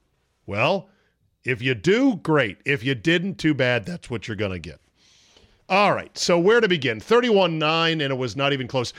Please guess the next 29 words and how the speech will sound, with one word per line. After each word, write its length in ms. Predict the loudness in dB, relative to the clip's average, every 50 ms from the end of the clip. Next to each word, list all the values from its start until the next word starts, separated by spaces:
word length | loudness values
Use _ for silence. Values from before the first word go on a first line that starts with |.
| -14 -6
Here's 220 | 0 0 2 2
the 60 | 2 0
thing 160 | 0 0 0
that 80 | 2
bothered 240 | 2 0 0 0 -2
me. 100 | -4 -4
It 40 | -2
was 160 | -2 -2 -2
Super 320 | -2 0 0 0 0 0 0
Bowl 220 | 2 2 2 2
fifty-four, 880 | 0 -2 -4 -6 -4 -6 -8 -8 -6 -2 -2 -2 -2 -4 -6 -10 -16 -20 _ _ _ _ _ _ _ _ _ _ -20 _ _ -2
but 180 | -2 -2 0
because 560 | -2 -4 -4 -4 -4 -2 -2 -2 -2 -2 0
of 180 | 0 0 0 2
the 120 | 0 0
logo, 880 | 0 0 0 2 2 0 0 -2 -4 -6 -6 -6 -6 -8 -8 -8 -8 -10 _ _ _ _ _ _ _ _ _ _
they 140 | 0 0 0
stuck 460 | 0 0 0 0 0 0 -2 -2 _
the 80 | -4 -4
trophy 440 | -4 -2 0 0 0 0 2 0 0
in 80 | 0
the 80 | 0 0
middle. 400 | 0 2 2 2 2 2 2 0
It 140 | 0 -2 0
looked 280 | 2 2 2 0 0
like 240 | 0 0 0 0 0
an 100 | -2 0
eye. 420 | 0 -2 -2 -4 -6 -8 -12 -16 -20 _ _ _ _ _ _ _ _ _ _ _ -2
And 340 | 0 0 2 0 0 -2